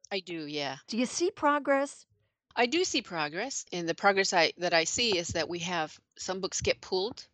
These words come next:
Speaker 1: from the market. I, I do work with a network <laughs> of women, primarily women. We have been calling ourselves the Diversity Jedi,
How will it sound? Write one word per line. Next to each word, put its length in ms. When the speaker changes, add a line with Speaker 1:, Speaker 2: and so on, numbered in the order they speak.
Speaker 1:
from 160
the 100
market. 440
I, 160
I 100
do 220
work 400
with 260
a 260
network 560
<laughs> 40
of 200
women, 460
primarily 480
women. 420
We 220
have 200
been 140
calling 320
ourselves 440
the 80
Diversity 600
Jedi, 560